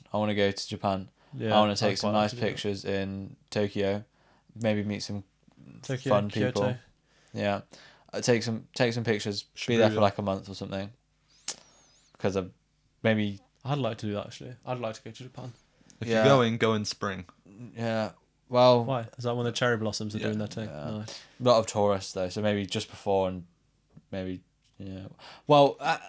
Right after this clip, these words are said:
Speaker 1: I, I guess I have to see how, how long I can afford 'cause Tokyo's probably
Speaker 2: Mm-hmm.
Speaker 1: expensive, isn't it?
Speaker 3: Actually, staying in
Speaker 1: Yeah.
Speaker 3: Japan is surprisingly cheap.
Speaker 1: I suppose it's, it's a different place. Anyway, it
Speaker 3: Also, you could s-,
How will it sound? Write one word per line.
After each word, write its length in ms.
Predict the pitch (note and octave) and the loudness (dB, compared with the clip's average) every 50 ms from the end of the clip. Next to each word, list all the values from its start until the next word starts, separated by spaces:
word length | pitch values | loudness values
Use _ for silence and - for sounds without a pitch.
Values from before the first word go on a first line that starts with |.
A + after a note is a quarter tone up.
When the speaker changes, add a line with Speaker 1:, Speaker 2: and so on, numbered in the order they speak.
| - - | 0 4
Speaker 1:
I, 180 | D3 D3+ C#3+ C#3 | 4 4 6 4
I 60 | D3 C#3+ | 4 6
guess 260 | D#3+ D3+ D3 - - - | 6 6 6 4 2 2
I 100 | B2 B2 | 4 6
have 180 | B2+ A#2+ A2 - | 6 4 4 2
to 220 | - A#2 A2 G#2 - _ | 0 -2 -2 -2 -4 _
see 160 | - - - G#2+ | -8 -6 -2 -2
how, 240 | G#2 G2+ G2+ G2 - - | 0 -2 -2 -4 -6 -4
how 120 | G2+ G2 | -2 0
long 240 | F#2+ F#2+ F#2+ F#2+ F#2 | 0 0 0 0 -2
I 40 | F#2 | -4
can 160 | - - F#2+ | -6 -10 -14
afford 400 | F#2+ - - G2+ G2 G2 F#2 F#2+ | -14 -8 -4 -2 -2 0 -2 -4
'cause 140 | G2 F#2 F2 - _ _ _ _ _ _ _ - | -8 -10 -12 -14 _ _ _ _ _ _ _ -10
Tokyo's 280 | - - G#2 G2+ F#2+ F2+ | -6 -4 -4 -4 -4 -6
probably 180 | - F#2+ F#2+ - | -8 -8 -8 -8
Speaker 2:
Mm-hmm. 60 | - | -10
Speaker 1:
expensive, 540 | - - - G2 F#2 - C3+ C3 - - - - | -12 -10 -8 -6 -6 -6 -6 -8 -10 -12 -16 -16
isn't 220 | - - - - | -18 -18 -18 -18
it? 120 | - - D3 - _ _ _ _ - - _ _ | -18 -18 -18 -20 _ _ _ _ -20 -20 _ _
Speaker 3:
Actually, 480 | G#3 G#3+ A#3+ A#3+ - - - B2 A2+ A2 | -4 -4 -4 -4 -4 -4 -2 0 0 0
staying 340 | - - - E3+ F#3 G#3 G#3+ | 0 0 2 2 2 4 4
in 40 | G#3+ | 2
Speaker 1:
Yeah. 60 | G3+ | 2
Speaker 3:
Japan 440 | E3 - B2+ - - C#3+ C#3 C3 B2 | 0 -2 -6 -6 -4 -4 -2 -2 -2
is 100 | A#2 G#2+ | -4 -6
surprisingly 840 | - - - - - - - - B2 B2 A#2+ A#2 A2+ A2+ G#2+ G#2 G2 G2 | -6 -8 -10 -12 -14 -12 -8 -2 0 0 0 0 -2 -4 -6 -6 -6 -8
cheap. 320 | - - G#2 G2+ G2 - - _ _ _ _ _ _ | -8 -8 -8 -8 -10 -12 -16 _ _ _ _ _ _
Speaker 1:
I 40 | - - - - - _ - | -20 -20 -20 -20 -20 _ 0
suppose 260 | - G#3+ A3 A3+ G3+ | 4 6 8 8 8
it's, 100 | G3+ F#3 | 6 2
it's 220 | G3 - - - - | -2 -2 -2 -4 -2
a 60 | F3 | -2
different 420 | F3 E3+ E3+ D3 B2 A2+ - _ - | -2 0 0 -2 -4 -4 -8 _ -8
place. 200 | G2+ F#2 F#2+ - - | -6 -6 -6 0 2
Anyway, 280 | - F#3 D3+ A2+ - - - | 4 4 6 4 2 0 0
it 80 | - D3 | 4 6
Speaker 3:
Also, 260 | C#3 C#3 - - A2 | 6 6 6 4 2
you 200 | G2+ G#2 G#2+ G#2 G2+ | 0 0 -2 -4 -6
could 280 | - - - C3 A#2+ | -4 -2 -2 -2 0
s-, 180 | - - - | -2 -4 -6